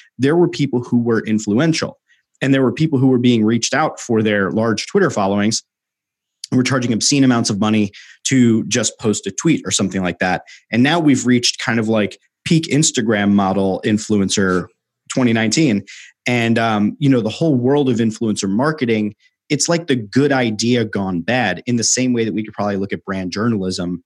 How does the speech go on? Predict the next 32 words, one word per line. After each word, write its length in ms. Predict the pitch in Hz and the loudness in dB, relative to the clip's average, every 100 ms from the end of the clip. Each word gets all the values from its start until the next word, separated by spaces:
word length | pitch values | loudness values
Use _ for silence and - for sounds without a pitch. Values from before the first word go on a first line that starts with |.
| _ | _
versus 260 | 98 - 90 | -6 -4 -6
native 220 | 90 92 | -6 -2
advertising 460 | 131 131 120 98 104 | -2 -2 -4 -4 -4
in 80 | 101 | -4
the 60 | |
same 260 | - 95 92 | -4 -4 -2
way, 220 | 151 117 | 0 0
that 240 | 98 101 - - - _ | -2 -4 -6 -20 -20 _
if 180 | 156 139 | -4 0
the 140 | 139 127 | 2 4
intention 500 | 113 - 180 180 151 | 2 0 0 2 2
is 140 | 117 | 2
there 180 | 113 120 | 2 2
to 100 | 110 | 2
be 140 | 104 - | 0 -2
upfront 380 | 107 - - 73 | -6 -2 -2 -2
and 100 | 95 | -4
honest 340 | 101 113 107 - | -2 0 -2 -2
about 220 | 101 85 | -2 -2
what 100 | 87 | -4
your 140 | 85 | -6
intentions 500 | 80 - 139 - 120 | -6 -2 -2 2 0
are 80 | 117 | 2
and 80 | 104 | -2
what 100 | 101 | -4
you're 80 | - | -8
doing 300 | - 143 135 | 0 2 2
and 80 | 104 | 0
finding 260 | - 104 98 | -2 -2 -2
the 80 | 98 | -4
right 180 | 87 | -6
partnerships 720 | - 127 123 120 - 120 - | -4 -4 -2 -2 0 -2 -2